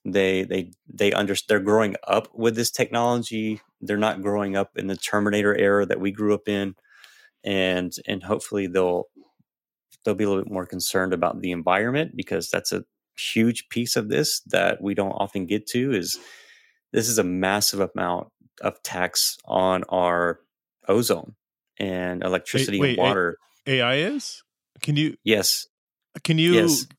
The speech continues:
Speaker 2: g-, tease that out? 'Cause I, I'm not making the connection there in my head.
Speaker 1: So one, you have the mining of these minerals. So we go back and we start, um, and it literally pollutes the ground. So there've been, there were places, and this is what I see, and Kate Crawford's done some research if you're interested.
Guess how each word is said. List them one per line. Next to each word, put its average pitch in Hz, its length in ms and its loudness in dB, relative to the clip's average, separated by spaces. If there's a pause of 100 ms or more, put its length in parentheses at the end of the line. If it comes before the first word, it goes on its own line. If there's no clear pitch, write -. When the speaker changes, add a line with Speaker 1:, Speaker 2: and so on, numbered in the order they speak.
(100)
Speaker 2:
g-, 151 340 -10
tease 170 240 0
that 135 160 4
out? 135 180 2
'Cause 139 120 0
I, 139 60 6
I'm 135 180 2
not 135 120 2
making 123 200 -2
the 107 60 -4
connection 107 380 -4
there 92 300 -6
in 98 80 -14
my 98 100 -8
head. 92 180 -20 (580)
Speaker 1:
So 139 640 4
one, 113 580 2
you 117 140 -2
have 107 280 2
the 104 80 0
mining 101 420 0
of 92 100 -4
these 92 180 -6
minerals. 87 340 -8
So - 100 -8
we 98 80 -4
go 98 100 2
back 98 200 0
and 95 80 -6
we 92 80 -6
start, - 540 -2 (120)
um, 90 600 -4
and 107 140 -2
it 87 100 -2
literally 107 340 2
pollutes - 600 -4
the - 80 -12
ground. - 460 -8 (540)
So 98 360 4
there've 101 180 4
been, 110 220 2 (100)
there 113 100 4
were 113 140 4
places, - 540 0
and 113 120 0
this 123 140 2
is 113 140 0
what 101 180 2
I 95 160 2
see, 104 400 0
and 92 240 -4
Kate 107 220 0
Crawford's 104 420 0
done 101 140 -2
some 98 160 -4
research 101 400 -2
if - 100 -8
you're 101 100 -8
interested. 101 460 -4